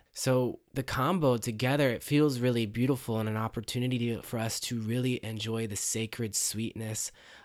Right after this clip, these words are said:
of the here and now, of the natures, you know? Um, and that could be really, really uncomfortable and unsettling for some people, especially the ones that are on the go often.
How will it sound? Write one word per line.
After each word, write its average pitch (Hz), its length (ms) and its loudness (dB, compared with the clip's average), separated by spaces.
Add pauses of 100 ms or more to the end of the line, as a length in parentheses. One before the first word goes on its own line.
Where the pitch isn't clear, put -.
(120)
of 110 280 -2
the 107 100 -2
here 107 260 -2
and 101 120 -4
now, 123 540 -4 (400)
of 113 220 -2
the 104 80 0
natures, 117 1120 0 (120)
you 127 160 6
know? 127 300 6 (420)
Um, 110 600 2 (420)
and 123 140 2
that 120 160 2
could 135 120 0
be 131 120 4
really, 113 260 2
really 113 240 2
uncomfortable 104 640 -4
and 101 100 -2
unsettling 101 560 -4
for - 140 -8
some 101 200 -4
people, 107 520 -4
especially 113 500 0
the 107 120 2
ones 104 240 0
that 107 200 0 (380)
are 113 160 4
on 110 140 6
the 110 100 4
go 107 260 2
often. 104 560 -10